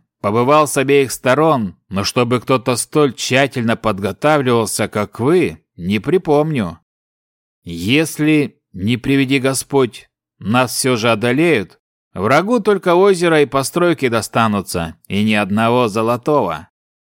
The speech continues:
«Бей!» отдал Трагард команду, да так, что в ушах зазвенело. Скрип распределяемых камнеметов, и в сторону противника полетели здоровенные каменюки,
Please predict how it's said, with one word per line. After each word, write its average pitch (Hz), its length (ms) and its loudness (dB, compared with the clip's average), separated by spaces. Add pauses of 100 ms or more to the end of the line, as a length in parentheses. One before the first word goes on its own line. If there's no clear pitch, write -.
(840)
«Бей!» 123 720 0 (380)
отдал 120 480 0
Трагард 127 420 -2
команду, 123 680 -2
да 107 280 -2
так, 175 400 -2
что 131 200 -4
в 123 40 0
ушах 139 340 -2
зазвенело. 95 640 -2 (680)
Скрип - 540 -2
распределяемых 120 840 -2
камнеметов, 135 800 -2 (300)
и 110 100 -4
в - 80 -6
сторону 143 460 0
противника 143 640 -4
полетели 127 480 -2
здоровенные 147 640 0
каменюки, 151 760 -2